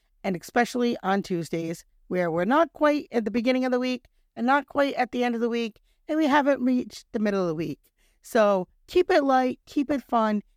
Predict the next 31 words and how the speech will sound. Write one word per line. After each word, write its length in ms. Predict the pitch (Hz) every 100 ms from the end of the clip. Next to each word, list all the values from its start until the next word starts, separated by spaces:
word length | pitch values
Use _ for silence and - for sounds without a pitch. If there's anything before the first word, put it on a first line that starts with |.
| _
keep 200 | - 269
it 120 | 262
positive. 560 | - 202 175 165 165 160 _ _ _
And 100 | 214
remember, 380 | 220 226 240 220
my 160 | 208 190
fellow 340 | - 175 175
childcare 460 | 170 175 160 - 160
warriors, 560 | 160 160 165 165 165 _ _ _ _ _
Tuesdays 540 | - 294 262 285 269 247
may 120 | 240
be 160 | 233
challenging, 680 | 220 233 214 214 190 202 202 - _ _
but 120 | - 160
with 140 | 185
the 80 | 175
funny 320 | - 262 277
bone 400 | 240 262 262 262
and 200 | - 180
a 60 | 160
dash 340 | 151 214 226
of 120 | 247 -
creativity, 840 | - 247 247 - 202 180 170 175 _ _ _
you 140 | - 302
can 180 | 320 269
conquer 440 | 269 233 220 220 -
anything 380 | 208 208 214 202
that 160 | 190
comes 280 | - 175 175
your 140 | 175
way. 340 | 160 151 151